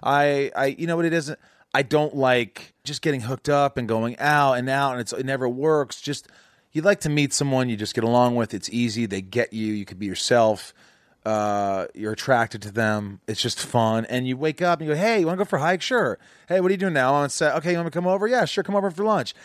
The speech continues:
"Hey, let's go do that." Just somebody to do something with and not like,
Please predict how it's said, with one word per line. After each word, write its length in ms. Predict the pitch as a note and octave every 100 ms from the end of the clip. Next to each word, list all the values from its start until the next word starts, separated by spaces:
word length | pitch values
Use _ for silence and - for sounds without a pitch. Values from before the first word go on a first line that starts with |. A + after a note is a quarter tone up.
| -
"Hey, 160 | - G#3+
let's 180 | F#3+ -
go 100 | G3+
do 140 | G3
that." 120 | G2 - _
Just 380 | - A#3 G3 -
somebody 440 | - G#3 G3 F#3 D#3+
to 100 | C3+
do 200 | A2+ C3+
something 360 | - D3 C3+ C3+
with 180 | C3+
and 140 | C3+ C3
not 220 | C3+ B2+
like, 420 | C3 A#2+ G2+ -